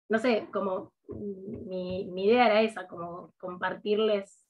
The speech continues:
eh, sí, di-, distintas vías para que, para que se tienten con, con lo que les resuene en algún lugar y también con lo que encuentren y con lo que ha sentido con sus propias, su propio recorrido de lecturas y,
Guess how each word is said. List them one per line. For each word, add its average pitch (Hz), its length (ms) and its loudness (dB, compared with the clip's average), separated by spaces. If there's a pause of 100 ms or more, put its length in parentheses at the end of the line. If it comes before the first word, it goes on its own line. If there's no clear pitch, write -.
eh, 175 400 -16 (1500)
sí, 247 320 4
di-, 233 220 -2
distintas 302 500 2
vías 202 540 2
para 196 220 -6
que, 185 840 -2 (300)
para 196 180 -4
que 202 80 -6
se 202 140 -2
tienten 254 500 4
con, 190 400 -4 (180)
con 185 220 -4
lo 185 80 -6
que 185 80 -4
les 180 160 -4
resuene 208 460 2
en 196 40 2
algún 185 300 0
lugar 214 320 4
y 220 100 0
también 202 540 0
con 165 160 -6
lo 175 100 -8
que - 60 -12
encuentren 180 640 2
y 165 80 -12
con 170 160 -10
lo 170 100 -8
que 180 80 -10
ha 175 120 -8
sentido 170 420 -12
con 175 140 -14
sus - 160 -18
propias, 165 580 -10 (300)
su 170 160 -14
propio 180 280 -8
recorrido 175 380 -8
de 165 60 -6
lecturas 202 680 2
y, - 200 -16